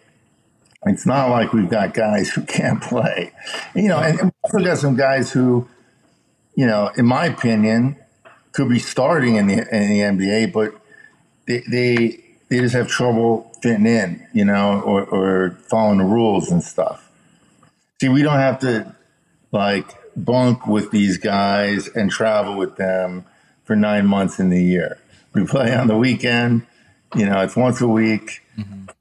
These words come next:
Speaker 1: you know, it's eleven times, so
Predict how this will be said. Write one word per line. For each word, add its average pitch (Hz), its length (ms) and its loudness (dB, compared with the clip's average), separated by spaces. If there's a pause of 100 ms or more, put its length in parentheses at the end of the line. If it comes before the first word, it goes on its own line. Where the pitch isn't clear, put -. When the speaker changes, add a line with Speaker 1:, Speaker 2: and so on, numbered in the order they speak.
(280)
Speaker 1:
you 107 60 2
know, 98 380 2
it's 92 100 -4
eleven 131 480 2
times, 113 580 0
so 98 440 -2